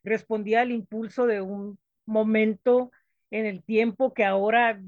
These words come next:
ya no va, va a corresponder", y, y eso es como que un nivel de aprendizaje, y luego después va a venir otro, y luego después va a venir otro, y a-, y así se va a ir,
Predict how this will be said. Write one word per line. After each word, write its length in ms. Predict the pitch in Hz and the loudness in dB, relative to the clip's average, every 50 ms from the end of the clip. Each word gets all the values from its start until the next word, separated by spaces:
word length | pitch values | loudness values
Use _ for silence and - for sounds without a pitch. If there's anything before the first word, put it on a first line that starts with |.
| 180 | -8
ya 220 | 175 214 208 208 220 | -4 -4 -2 -2 -2
no 240 | 226 226 233 233 220 | -2 -4 -4 -4 -4
va, 460 | 226 220 220 226 226 226 220 220 214 | -2 -2 -2 -2 -2 -4 -6 -8 -8
va 280 | 196 208 202 202 202 202 | -8 -8 -8 -8 -8 -8
a 60 | 202 | -10
corresponder", 680 | - - 208 196 202 - _ 196 202 202 226 247 285 311 | -12 -12 -12 -12 -12 -14 _ -12 -6 -2 0 0 2 0
y, 160 | 302 262 226 202 | 0 -4 -6 -6
y 140 | 196 208 | -4 -4
eso 160 | 208 196 196 226 | -4 -2 -4 -8
es 80 | 180 | -8
como 240 | - 254 233 220 190 | -6 -4 -4 -4 -6
que 140 | - 151 151 | -8 -12 -16
un 580 | 151 151 170 190 214 240 247 262 269 269 269 269 | -16 -18 -18 -16 -12 -10 -6 -4 -2 -2 0 0
nivel 260 | 277 269 269 277 269 | 0 2 2 0 0
de 60 | 269 269 | 0 -2
aprendizaje, 600 | 269 262 262 233 220 - 254 247 233 - 208 185 | -2 -4 -6 -6 -4 -2 -2 -2 -2 -4 -8 -10
y 40 | |
luego 140 | 170 202 240 | -8 -8 -8
después 220 | 240 196 - 247 233 | -8 -8 -6 -6 -4
va 60 | 233 | -4
a 40 | 247 | -2
venir 200 | 254 254 254 247 | -2 -2 -2 -2
otro, 340 | 247 240 247 - 202 185 175 | -2 -2 -4 -6 -8 -6 -6
y 40 | 190 | -6
luego 120 | 214 220 | -8 -8
después 220 | 214 - 240 233 220 | -8 -8 -8 -6 -4
va 60 | 233 | -4
a 40 | 226 | -4
venir 200 | 233 233 233 226 | -2 -2 -2 -2
otro, 220 | 220 202 - 170 175 | -4 -4 -6 -8 -6
y 60 | 185 | -4
a-, 140 | 190 196 - | -4 -4 -4
y 80 | 208 202 | -4 -6
así 320 | 202 196 - - 233 220 | -6 -6 -6 -8 -10 -6
se 160 | - - 247 | -4 -4 -2
va 80 | 233 226 | 0 0
a 80 | 220 220 | 0 0
ir, 200 | 226 226 226 | -2 -4 -6